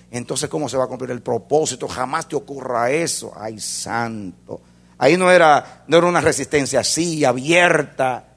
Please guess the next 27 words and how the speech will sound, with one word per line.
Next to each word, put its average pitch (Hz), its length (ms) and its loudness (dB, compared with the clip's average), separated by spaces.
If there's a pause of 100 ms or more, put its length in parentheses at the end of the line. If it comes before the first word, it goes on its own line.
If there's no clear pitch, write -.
(220)
No, 120 140 -10
no, 139 100 -4
no, 165 200 0
una 160 120 -2
resistencia 156 580 -6 (300)
pasiva, 131 1000 -4 (380)
eh, 120 420 -4
camuflada, 135 1120 2 (380)
¿ah? 208 600 2 (120)
Metida 147 320 2
en 175 80 0
una 175 140 -2
emoción, 160 640 -2
parece 143 260 -2
de 156 80 -6
afecto, 151 480 -4
de 131 100 0
amor, 143 300 0
de 139 80 -4
cariño 139 600 -4
hacia 127 160 -2
el 127 60 0
maestro. 135 480 0
"Apártate 180 840 0
de 131 140 -6
mí, 156 180 -10
Satanás." 123 1300 0